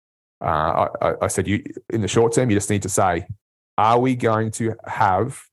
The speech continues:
as a leader, are you going to have requirements that can be tested for or not as part of quality control? Yes or no?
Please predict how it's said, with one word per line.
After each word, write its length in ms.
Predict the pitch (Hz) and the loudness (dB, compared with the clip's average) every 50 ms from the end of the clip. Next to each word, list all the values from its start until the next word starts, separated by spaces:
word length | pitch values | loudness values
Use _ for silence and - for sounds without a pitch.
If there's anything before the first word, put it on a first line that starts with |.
| _ _ _ | _ _ _
as 160 | 98 104 104 | -2 0 0
a 40 | 127 | 0
leader, 340 | 113 104 98 104 98 131 170 - - _ _ _ _ _ _ _ _ _ _ _ _ _ _ | 0 0 0 0 0 -2 -4 -6 -12 _ _ _ _ _ _ _ _ _ _ _ _ _ _
are 60 | - 95 | -2 0
you 140 | 98 110 117 | 0 2 2
going 280 | 127 120 117 120 120 | 2 2 2 0 -2
to 300 | 113 - 120 113 110 101 | -2 -2 -2 0 0 -2
have 260 | 104 104 107 104 101 92 | -2 -2 -2 -2 -2 -2
requirements 760 | 95 95 95 - - 104 107 117 151 170 - - - - - _ | -6 -8 -6 -4 -4 -2 -2 -2 -4 -6 -8 -8 -10 -12 -10 _
that 160 | - 98 - - | -6 -6 -6 -4
can 220 | - - 110 104 | -2 -2 0 0
be 120 | 98 95 | 0 -2
tested 440 | 98 - - 110 117 - - 123 123 | -2 0 0 0 0 0 0 -4 -2
for 260 | - - 131 139 135 | -2 0 2 2 2
or 200 | - - 104 95 | 2 0 -2 -2
not 220 | 95 98 113 - - | 0 -2 -2 -2 -2
as 100 | 113 - | -6 -4
part 220 | - 107 101 101 | -2 -2 0 0
of 60 | 98 | -2
quality 300 | - - 98 95 92 92 | -2 -2 -2 0 -2 -4
control? 360 | 90 95 92 - - 85 90 92 | -6 -8 -6 -6 -4 -4 0 0
Yes 180 | 107 110 - 104 | 0 0 2 0
or 80 | 95 | -2
no? 180 | 87 82 80 | -2 -2 -4